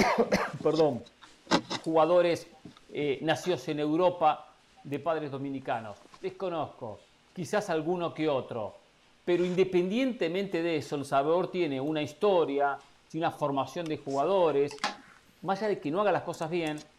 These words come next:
como para pasar esta instancia, pasar esta ronda. Jugaba contra Jamaica si, de-, si derrotaba a República Dominicana. Estaba muy cerca de llegar a una Copa del Mundo,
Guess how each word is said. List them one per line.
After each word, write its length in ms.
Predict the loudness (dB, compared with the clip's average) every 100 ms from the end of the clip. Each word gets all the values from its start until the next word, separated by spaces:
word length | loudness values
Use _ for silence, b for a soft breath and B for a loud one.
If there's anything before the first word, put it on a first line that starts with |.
| -16
como 160 | -8 -2
para 200 | 4 4
pasar 260 | 4 0 -2
esta 200 | -2 -4
instancia, 560 | 0 0 0 -2 -6 -6
pasar 240 | -2 -2
esta 200 | -2 -2
ronda. 600 | 0 2 2 -2 -6 -8 -16 -20 -4
Jugaba 240 | 4 4 4
contra 300 | 0 -2 -2
Jamaica 880 | 0 0 2 2 0 -4 -4 -4 -6 _ _
si, 240 | -14 -6
de-, 160 | -4 -6 -8
si 140 | -6
derrotaba 460 | -2 -2 0 2 4
a 20 |
República 360 | 2 -2 -4 -4
Dominicana. 400 | -4 -2 0 0
Estaba 200 | 0 0
muy 120 | -2
cerca 420 | -2 0 0 0
de 100 | 0
llegar 200 | 0 0
a 40 | 0
una 120 | -2
Copa 320 | -4 -2 -2
del 120 | -2
Mundo, 460 | -8 -14 -12 -10